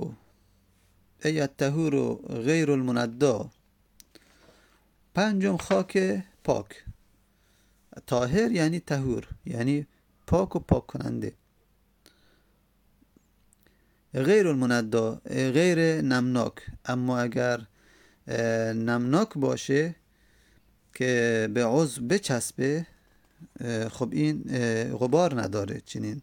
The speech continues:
خاکی و غبار شرطه که اون خاک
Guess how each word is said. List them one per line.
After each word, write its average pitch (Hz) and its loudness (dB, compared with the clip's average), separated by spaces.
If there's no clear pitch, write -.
خاکی 120 -6
و 113 0
غبار 139 0
شرطه 160 -2
که - -4
اون 127 0
خاک 160 -2